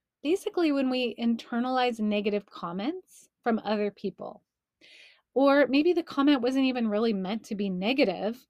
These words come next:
It's just the way we perceived it or the way we interpreted it. And really, it can come from anyone. Friends, teachers, parents, siblings, family members,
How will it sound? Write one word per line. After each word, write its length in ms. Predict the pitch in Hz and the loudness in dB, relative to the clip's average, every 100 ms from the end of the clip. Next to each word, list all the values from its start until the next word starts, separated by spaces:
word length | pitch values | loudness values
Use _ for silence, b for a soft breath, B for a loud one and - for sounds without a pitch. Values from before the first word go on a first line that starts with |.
| _ _ - | _ _ -6
It's 160 | 233 | -6
just 260 | - 233 - | -6 -10 -4
the 80 | 240 | -2
way 180 | 220 226 | 2 2
we 180 | 220 | 0
perceived 640 | 233 - 208 - 269 302 - | -2 -4 -6 -4 -2 -2 -2
it 140 | - - | -14 -8
or 220 | 214 202 | -4 -2
the 100 | 196 | -2
way 220 | 196 214 220 | -2 -2 -2
we 180 | 220 | -2
interpreted 640 | 185 190 - 233 190 196 - | -4 -10 -8 -8 -6 -10 -14
it. 120 | - _ _ _ _ _ _ _ _ B B B - | -20 _ _ _ _ _ _ _ _ B B B -2
And 380 | 254 254 254 226 | 0 2 0 -2
really, 300 | 262 311 220 | 0 2 2
it 100 | 220 | 0
can 140 | 226 | -4
come 200 | 214 247 | -4 -4
from 160 | 233 202 | -4 -6
anyone. 420 | 240 339 247 - - _ _ _ _ - | -2 -2 -2 -8 -18 _ _ _ _ -12
Friends, 640 | 180 185 185 185 190 - | -8 -4 -4 -4 -6 -10
teachers, 500 | - 190 202 190 185 | -10 -6 -4 -4 -6
parents, 500 | - 185 185 185 - | -12 -10 -6 -8 -8
siblings, 520 | - 175 185 180 180 | -6 -2 0 -2 -4
family 280 | - 180 180 | -4 -2 -2
members, 680 | 185 180 185 185 185 - | -2 0 0 0 -2 -8